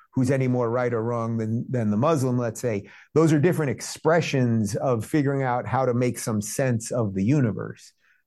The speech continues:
So, you know, um, I think it was Ed Koch, former New York City Mayor Ed Koch, on his, uh, tombstone,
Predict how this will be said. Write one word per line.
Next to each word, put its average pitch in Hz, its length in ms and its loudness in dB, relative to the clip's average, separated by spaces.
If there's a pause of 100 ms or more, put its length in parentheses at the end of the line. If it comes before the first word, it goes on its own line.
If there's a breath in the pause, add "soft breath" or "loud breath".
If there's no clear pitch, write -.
So, 113 480 4
you 120 100 4
know, 110 400 2
um, 101 560 0
I 110 60 -2
think 127 180 0
it 123 80 2
was 113 460 0
Ed 131 240 2
Koch, 127 320 2
former 120 400 -4
New 117 120 2
York 113 200 0
City 123 180 -2
Mayor 117 320 0
Ed 107 180 -4
Koch, 135 400 -2 (420 soft breath)
on 117 200 0
his, 113 440 0
uh, 110 200 0
tombstone, 104 840 0